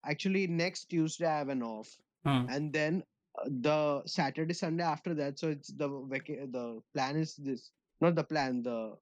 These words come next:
Speaker 1: schedule is this, that Saturday, Sunday, Monday, and Tuesday are off, 'cause, like, Monday is Independence Day and Tuesday is also off. That's,
Speaker 2: Monday is
Speaker 1: like, four
Speaker 2: Independence
Speaker 1: days.
Speaker 2: Day?
Speaker 1: Yeah. Uh, not this Monday, next Monday.
Speaker 2: When you say ne-
Speaker 1: Fifteenth.
Speaker 2: Oh, fifteenth.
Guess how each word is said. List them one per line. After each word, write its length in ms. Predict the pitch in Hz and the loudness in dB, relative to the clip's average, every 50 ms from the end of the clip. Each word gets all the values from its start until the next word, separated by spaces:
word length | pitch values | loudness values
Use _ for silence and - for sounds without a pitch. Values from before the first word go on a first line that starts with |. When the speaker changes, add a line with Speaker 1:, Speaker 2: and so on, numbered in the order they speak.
| _ _ | _ _
Speaker 1:
schedule 500 | - - - 147 135 131 143 147 156 160 | -12 -4 -2 0 0 2 2 2 2 0
is 120 | 151 143 | 0 -2
this, 200 | - 151 143 139 - | -2 -6 -6 -4 -2
that 180 | 147 147 139 - _ _ _ _ _ _ - | -2 -2 -2 -4 _ _ _ _ _ _ -12
Saturday, 520 | - - 180 147 139 135 147 170 160 175 180 | -2 2 2 2 2 2 0 0 2 2 0
Sunday, 500 | - - 170 151 151 160 160 160 165 170 | 0 -2 -2 -2 0 0 0 2 2 2
Monday, 600 | 165 156 147 147 143 143 151 151 151 165 160 156 107 | 2 0 0 0 0 0 0 0 0 0 0 0 -2
and 280 | 147 147 151 160 165 - | -4 -2 -2 -2 -2 0
Tuesday 340 | 165 156 147 143 - 143 143 | 0 0 0 0 -2 -2 0
are 140 | 131 123 117 | 0 0 -2
off, 200 | 110 104 - - | -4 -6 -10 -8
'cause, 200 | - 131 - - | -8 -8 -6 -4
like, 140 | 135 131 127 | -4 -4 -2
Monday 320 | 127 131 131 131 135 139 | -2 -2 -2 -2 -2 -2
is 100 | 143 139 | -2 -2
Independence 640 | 151 139 135 131 113 135 135 139 143 147 135 135 - | -2 -4 -4 -4 -4 -4 -4 -2 -2 -4 -4 -6 -6
Day 140 | 131 131 | -6 -4
and 220 | 123 120 120 117 - | -4 -4 -4 -8 -6
Tuesday 380 | 139 143 135 127 120 - 131 | -6 -4 -4 -4 -6 -6 -8
is 140 | 127 117 123 | -6 -4 -4
also 300 | 131 127 120 117 - 127 113 | -4 -4 -4 -4 -6 -6 -6
off. 220 | 107 107 104 - - _ _ _ _ _ _ _ _ _ _ _ _ _ _ - | -6 -8 -10 -14 -18 _ _ _ _ _ _ _ _ _ _ _ _ _ _ 6
That's, 100 | 131 151 | 8 8
Speaker 2:
Monday 240 | 170 - 226 240 320 | 10 10 8 6 4
is 120 | 311 233 | 4 2
Speaker 1:
like, 100 | 254 247 | 2 0
four 180 | 240 233 143 - | 0 0 2 2
Speaker 2:
Independence 300 | - - 214 262 277 - | 4 4 2 0 2 2
Speaker 1:
days. 80 | 339 403 | 2 2
Speaker 2:
Day? 80 | 440 440 - - _ _ _ _ _ _ _ _ _ _ _ _ _ - - | 0 0 -4 -18 _ _ _ _ _ _ _ _ _ _ _ _ _ 0 2
Speaker 1:
Yeah. 460 | 107 104 98 90 - _ - - 139 | 2 2 2 0 -6 _ -2 2 4
Uh, 220 | 131 127 131 139 | 4 6 6 6
not 420 | 139 147 160 175 180 156 151 135 131 | 6 6 6 6 4 2 -2 -2 0
this 200 | 147 143 - - | 0 0 2 2
Monday, 260 | 131 120 110 101 98 | 2 2 2 0 -2
next 300 | 101 110 110 - - - | -4 -6 -6 -6 -8 -8
Monday. 260 | 107 98 95 92 - _ _ _ _ _ _ _ - - - - _ _ _ _ _ _ _ _ _ _ _ _ _ _ _ _ _ _ _ _ _ _ _ _ _ _ _ _ _ _ _ _ _ _ _ _ _ _ _ _ _ - | -8 -8 -8 -12 -14 _ _ _ _ _ _ _ -14 -14 -14 -14 _ _ _ _ _ _ _ _ _ _ _ _ _ _ _ _ _ _ _ _ _ _ _ _ _ _ _ _ _ _ _ _ _ _ _ _ _ _ _ _ _ -2
Speaker 2:
When 160 | 139 143 156 | 2 4 4
you 60 | 165 | 4
say 140 | - - 190 | 6 6 4
ne- 180 | 165 160 151 151 | 4 4 2 4
Speaker 1:
Fifteenth. 340 | 208 202 180 135 - - - | 6 6 6 6 4 2 0
Speaker 2:
Oh, 180 | 185 196 196 165 | 0 0 0 0
fifteenth. 720 | - - 185 175 - - 202 214 208 190 160 143 - - | 0 0 0 0 0 -2 0 2 2 4 2 2 0 -2